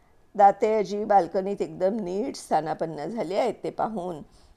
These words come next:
रोहिणला खूण करून मी किचनमध्ये बोलावलं आणि त्याच्या शंका दूर करण्याचं काम हाती घेतले. "आजी, मग ती नंतरची टू टाइम्स आलेली शिवाशिवी म्हणजे?"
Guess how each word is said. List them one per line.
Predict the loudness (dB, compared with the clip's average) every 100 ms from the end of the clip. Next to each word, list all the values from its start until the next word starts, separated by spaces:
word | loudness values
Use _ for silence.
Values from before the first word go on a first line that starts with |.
| -6
रोहिणला | -2 0 0 2 0 0
खूण | -8 -4
करून | -2 -2 -4 -8 -12 -20 -20 _ -10
मी |
किचनमध्ये | -6 -6 -6 -6 -4 -4 -2
बोलावलं | -2 0 -2 -2 -4 -4 -8 -18 -20 -16
आणि | -4
त्याच्या | -2 0 -2 -2
शंका | -4 -8 2 4 4
दूर | 2 -2 -2
करण्याचं | -2 -4 -6 -10 -8
काम | -6 -6
हाती | -8 -10 -12
घेतले. | -14 -16 -18 -20 -20 -20 -20 -20 -20 _ _
"आजी, | -4 -4 -4 -4 -4 -10 _ -6
मग | -4
ती | -2 -4
नंतरची | -2 -4 -2 -2 -2 -8
टू | -8 -8 -2
टाइम्स | 0 2 0 0
आलेली | 0 2 0 -2
शिवाशिवी | -6 -2 -2 -2 -4 -4
म्हणजे?" | -4 -4 -2 -2 -2